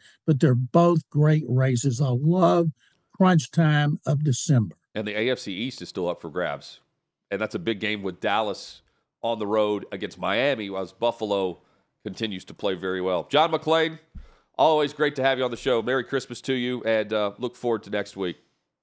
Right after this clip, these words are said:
Speaker 1: Jonathan and Cadillac, Merry Christmas to you guys and your family as well, and to all your listeners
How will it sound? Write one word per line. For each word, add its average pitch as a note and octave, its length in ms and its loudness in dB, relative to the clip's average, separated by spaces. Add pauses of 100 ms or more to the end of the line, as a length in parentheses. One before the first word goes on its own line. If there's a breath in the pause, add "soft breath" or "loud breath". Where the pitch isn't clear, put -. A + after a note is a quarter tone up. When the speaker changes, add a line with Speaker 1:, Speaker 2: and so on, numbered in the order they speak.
(220)
Speaker 1:
Jonathan G3 420 6
and E3 140 6
Cadillac, G3 600 4
Merry F3+ 260 4
Christmas E3+ 480 2
to - 120 -2
you E3 220 4
guys F3 380 4
and D#3+ 160 6
your C#3+ 140 0
family E3+ 480 2
as C3+ 120 0
well, E3 480 0
and C#3+ 300 -2
to C#3 180 0
all D3+ 240 4
your D3+ 240 2
listeners F#3+ 600 2